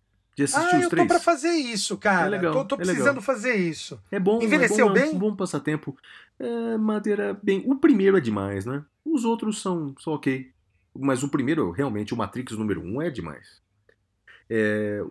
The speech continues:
Speaker 1: bem, mas vale a pena assistir, Madeira. Eu nem lembrava mais direito da história, só, só tinha alguns flashes na minha cabeça.
Speaker 2: Vou,
Speaker 1: É legal.
Speaker 2: vou, vou tentar fazer isso.
Speaker 1: É legal, é legal. Vamos lá, Madeira. É,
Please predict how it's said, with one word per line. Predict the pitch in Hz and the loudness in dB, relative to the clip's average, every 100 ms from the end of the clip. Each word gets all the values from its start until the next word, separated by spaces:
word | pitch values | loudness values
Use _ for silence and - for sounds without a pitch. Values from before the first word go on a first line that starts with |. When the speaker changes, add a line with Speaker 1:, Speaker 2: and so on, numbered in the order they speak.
| - - | -12 -14
Speaker 1:
bem, | 151 143 - _ | -4 -4 -6 _
mas | 190 208 | -2 -2
vale | 185 226 | 0 0
a | 226 | 2
pena | 202 | -2
assistir, | 190 147 - | -2 -4 -2
Madeira. | 175 117 123 | -2 0 2
Eu | 165 | 2
nem | 254 | 0
lembrava | 247 151 180 165 | 0 0 0 0
mais | 156 160 95 101 | -2 -2 -6 -6
direito | 127 151 127 | -4 -4 -4
da | |
história, | 98 - 139 143 87 | -6 -4 -4 -4 -6
só, | - 156 131 | -8 -8 -8
só | 127 160 | -8 -8
tinha | 147 175 | -4 -4
alguns | 151 147 | -2 -6
flashes | - 113 143 - | -4 -4 -4 -6
na | 113 | -8
minha | 104 95 | -8 -6
cabeça. | 92 95 123 - _ _ | -6 -6 -8 -16 _ _
Speaker 2:
Vou, | 196 175 277 | -6 2 4
Speaker 1:
É | 269 | 4
legal. | 196 151 156 | 2 0 -2
Speaker 2:
vou, | 196 254 | -6 -8
vou | - | -8
tentar | - 269 247 220 | -10 -6 -4 -4
fazer | 233 196 | -4 -2
isso. | 190 139 104 - - _ _ | -2 -4 -10 -14 -16 _ _
Speaker 1:
É | - | -10
legal, | 180 127 101 98 _ - | -6 -4 -6 -8 _ -8
é | |
legal. | 131 95 87 - - - - - | -4 -4 -6 -8 -18 -18 -12 -4
Vamos | 123 | -2
lá, | 113 | 0
Madeira. | 107 107 101 98 - | 0 0 0 -2 -4
É, | 107 104 104 101 | -4 -2 -2 -4